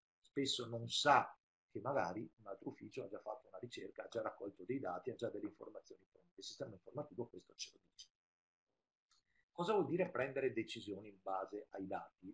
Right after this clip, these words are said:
o appunto fare, eh, government, quindi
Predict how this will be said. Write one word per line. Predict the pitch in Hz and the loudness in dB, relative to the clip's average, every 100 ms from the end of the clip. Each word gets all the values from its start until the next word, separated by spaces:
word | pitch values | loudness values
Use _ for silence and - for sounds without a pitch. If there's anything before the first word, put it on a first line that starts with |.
| _ | _
o | 120 131 - - | 4 4 4 -6
appunto | - 107 107 - 110 104 - _ _ _ _ _ _ _ _ _ _ - | -8 -6 -10 -2 -2 -2 -8 _ _ _ _ _ _ _ _ _ _ 4
fare, | 143 147 139 123 104 - _ - | 8 12 10 10 4 0 _ -12
eh, | 110 95 95 113 | -6 -4 -4 6
government, | 151 143 135 143 151 170 160 | 12 12 12 6 6 2 0
quindi | - 117 101 | -4 -2 -2